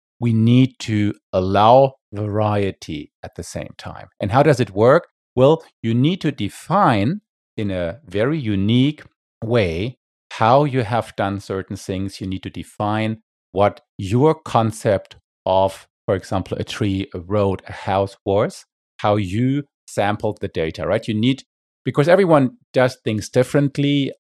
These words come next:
we need to have mechanisms in place that allow the variety. Okay, you use your model of a tree, I use my model of a tree. But because we have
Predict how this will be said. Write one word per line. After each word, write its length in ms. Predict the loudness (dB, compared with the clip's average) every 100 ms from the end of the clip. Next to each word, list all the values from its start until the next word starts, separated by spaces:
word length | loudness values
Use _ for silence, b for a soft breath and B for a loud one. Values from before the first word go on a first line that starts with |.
| _ _ -6
we 140 | -2
need 220 | 2 2 0
to 120 | -6
have 420 | 0 2 2 0 -2
mechanisms 640 | -2 0 -2 -2 -4 -6
in 80 | -8
place 360 | -2 0 0
that 100 | -4
allow 340 | -6 0 2 2
the 100 | 0
variety. 800 | 0 4 4 4 -2 -4 -6 -8 _ _ _ -14
Okay, 380 | -4 -2 -4 _
you 120 | -8
use 360 | -8 -8 -10 -8
your 380 | 2 4 4 2 _
model 600 | 0 2 2 2 -2 -4 _ 0
of 200 | 0 0
a 40 |
tree, 360 | -8 -8 -6 -6
I 140 | -10
use 320 | -10 -10 -12 -10
my 260 | -2 2 2
model 280 | 2 0 -2
of 120 | -6
a 40 |
tree. 420 | -12 -8 -6 -6 _ _ _ -4
But 160 | -4 -6 _ _
because 420 | -12 -2 0 0 -4
we 120 | -6
have 440 | -2 0 0 -2